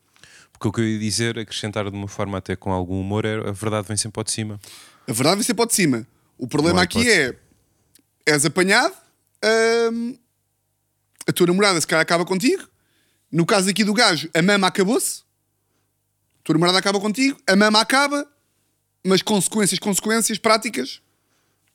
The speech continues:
Speaker 1: Sim, pode ser que
Speaker 2: Pá, agora isto, isto nos tribunais é os recursos e não sei quê.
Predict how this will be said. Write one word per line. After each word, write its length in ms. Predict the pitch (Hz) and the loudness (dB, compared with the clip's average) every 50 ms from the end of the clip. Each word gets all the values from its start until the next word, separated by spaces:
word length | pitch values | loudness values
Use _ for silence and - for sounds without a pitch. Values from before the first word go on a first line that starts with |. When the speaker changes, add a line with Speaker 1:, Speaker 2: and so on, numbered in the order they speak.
| _ _ _ _ _ _ _ _ _ _ | _ _ _ _ _ _ _ _ _ _
Speaker 1:
Sim, 220 | - - 120 110 92 | -8 -8 -8 -8 -12
pode 280 | - _ - 87 - - | -12 _ -16 -14 -12 -12
ser 140 | - 85 78 | -14 -14 -18
que 220 | _ - _ 90 85 85 85 85 85 85 85 82 80 _ _ _ _ _ _ _ _ _ _ _ _ _ _ _ _ _ - _ _ | _ -20 _ -16 -16 -14 -16 -18 -18 -20 -20 -20 _ _ _ _ _ _ _ _ _ _ _ _ _ _ _ _ _ _ -20 _ _
Speaker 2:
Pá, 160 | - 185 170 | 0 0 2
agora 280 | 160 143 156 160 165 160 | 2 2 0 0 2 0
isto, 260 | 151 143 - - - - | 0 -2 -4 -8 -10 -6
isto 320 | 165 151 - - - 165 170 165 | -6 -6 -6 -6 -4 -2 0 0
nos 140 | 170 170 - | 0 0 0
tribunais 520 | - 175 175 175 202 208 214 196 180 151 151 | 0 0 0 2 2 2 4 4 2 2 2
é 80 | 156 | 0
os 180 | 151 151 147 - | 0 0 -2 -4
recursos 440 | - - - - 196 180 156 - - | -6 -8 -6 -4 -4 -2 0 -2 -2
e 60 | 196 | 0
não 80 | 196 202 | 0 0
sei 160 | - - 226 | 0 0 0
quê. 360 | 202 - 277 294 302 330 349 | 0 2 2 2 2 0 -4